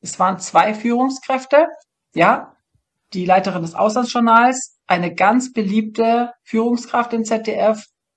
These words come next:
wunderschöne Frau, erfolgreiche Moderatorin, Abteilung, also eine Leit-, Leiterin einer Redaktion, hatte sehr viel Verantwortung und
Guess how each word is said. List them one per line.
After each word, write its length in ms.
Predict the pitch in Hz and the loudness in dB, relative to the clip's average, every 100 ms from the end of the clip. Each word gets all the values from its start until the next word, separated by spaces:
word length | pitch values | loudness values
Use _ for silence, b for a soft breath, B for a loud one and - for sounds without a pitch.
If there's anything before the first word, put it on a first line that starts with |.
| _ | _
wunderschöne 720 | - 185 233 240 - 220 220 | -4 2 4 2 2 2 2
Frau, 440 | 220 - 170 185 185 | -2 0 4 4 2
erfolgreiche 640 | 165 165 208 214 220 214 202 | -6 0 0 0 -2 -2 -2
Moderatorin, 880 | 196 190 180 180 175 175 185 185 - _ - | -2 -2 -4 -6 -6 -4 -6 -8 -12 _ -2
Abteilung, 560 | 160 - - 180 190 | -2 -2 -4 -2 -4
also 200 | 190 165 | -4 -4
eine 100 | 165 | -2
Leit-, 420 | 156 165 208 220 | 2 4 2 0
Leiterin 540 | 185 185 220 233 226 220 | 2 4 4 2 0 0
einer 240 | 175 160 | -2 -2
Redaktion, 760 | 160 135 - - 214 247 277 262 b b b b - | -4 -6 -8 -6 0 0 -2 -6 b b b b -8
hatte 260 | - 170 165 | -6 -4 -4
sehr 300 | 160 202 226 | 0 2 2
viel 200 | 240 226 | 0 -2
Verantwortung 1080 | 220 185 196 196 185 185 190 180 185 190 _ _ _ | 0 0 -2 -4 -4 -2 -4 -6 -6 -10 _ _ _
und 540 | 170 165 165 165 - | -6 -4 -6 -8 -18